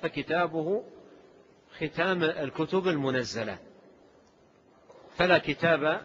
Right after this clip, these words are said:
بعد القرآن الكريم، لأن ال-، الكتب المنزلة ختمت بالقرآن المنزل على رسول الله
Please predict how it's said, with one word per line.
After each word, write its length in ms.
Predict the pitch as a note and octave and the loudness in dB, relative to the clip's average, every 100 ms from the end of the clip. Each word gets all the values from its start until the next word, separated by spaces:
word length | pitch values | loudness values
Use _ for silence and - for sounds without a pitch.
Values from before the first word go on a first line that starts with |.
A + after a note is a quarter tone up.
| - - - - - - | -10 -20 -20 -20 -20 0
بعد 520 | D#3 C#3 C3+ D3 E3 - - - - - | 4 4 4 2 2 -6 -20 -20 -20 -2
القرآن 480 | F3 D#3+ D3 E3 D#3+ | 0 0 0 2 2
الكريم، 440 | D3 D3 C3+ F3 G3 | 0 0 2 2 2
لأن 540 | G3 F3 D#3+ E3 F#3+ - - - - - - - | 0 0 2 2 0 -6 -20 -20 -20 -20 -6 0
ال-، 500 | D3+ C#3+ C#3+ C3 B2+ - - - - - - C#3+ D#3+ C#3+ B2+ C3+ - - | 0 2 2 2 -2 -10 -20 -20 -20 -12 -4 -2 0 0 0 -2 -10 -6
الكتب 540 | D#3 C3+ F3+ G3 G#3 G#3+ - - - - | -6 -2 -2 2 0 0 -16 -20 -10 -2
المنزلة 640 | E3 D3 D#3 E3 E3+ F#3+ | 0 2 0 0 0 0
ختمت 560 | D#3 - G3 E3 D#3+ F3+ - - - - - | 0 0 0 2 0 -2 -4 -20 -20 -20 -2
بالقرآن 640 | E3+ - D#3+ E3 D#3+ E3+ F#3+ E3+ | 0 2 0 0 0 -2 -4 -6
المنزل 580 | D3 D3 D#3+ C#3+ D#3 | -2 0 0 2 2
على 320 | D3 B2 D3+ D3 | 2 0 2 2
رسول 360 | C3+ - D#3+ | 0 -2 0
الله 420 | C#3 C3+ D3 C#3+ | 0 2 2 0